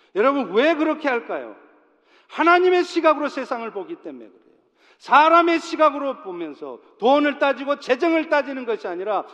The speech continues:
하나님의 시각으로 보면서 하나님이 무엇을 기뻐하시는지를 먼저 붙들기 때문에 그런 쉽지 않은, 그런 어려운 결정을 하는 것입니다. 그렇게 되면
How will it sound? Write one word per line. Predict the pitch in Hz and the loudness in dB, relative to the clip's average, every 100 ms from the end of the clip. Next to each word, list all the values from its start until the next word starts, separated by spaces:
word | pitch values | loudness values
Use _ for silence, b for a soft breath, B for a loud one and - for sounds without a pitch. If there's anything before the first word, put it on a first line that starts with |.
| B B | B B
하나님의 | - 359 381 381 359 | 2 6 6 6 2
시각으로 | 339 - 302 277 254 233 | 0 0 0 0 -2 -6
보면서 | 185 165 147 131 156 135 B B B | -6 -10 -12 -12 -12 -12 B B B
하나님이 | - 339 370 370 370 370 | 0 4 4 6 4 4
무엇을 | 349 370 349 349 311 | 6 6 4 -2 -2
기뻐하시는지를 | 294 294 269 240 233 220 202 220 220 - - | -6 -2 -2 -2 -10 -12 -8 -6 -6 -8 -10
먼저 | - 311 381 370 339 | 2 4 4 2 0
붙들기 | 254 - 196 180 - | -2 -10 -10 -12 -10
때문에 | 151 123 135 135 104 85 _ _ _ _ | -12 -12 -14 -14 -16 _ _ _ _ _
그런 | - 156 | -14 -14
쉽지 | 156 - 165 170 | -12 -18 -16 -14
않은, | 139 120 104 _ _ | -14 -14 -20 _ _
그런 | _ 220 262 | _ -8 -4
어려운 | 220 226 220 208 | -4 -4 -8 -8
결정을 | 175 170 165 160 160 - _ | -10 -10 -10 -10 -12 -18 _
하는 | - 170 | -16 -16
것입니다. | 131 110 - _ _ _ _ _ _ | -14 -18 -20 _ _ _ _ _ _
그렇게 | - 175 185 | -14 -8 -6
되면 | 165 165 175 139 | -6 -6 -6 -8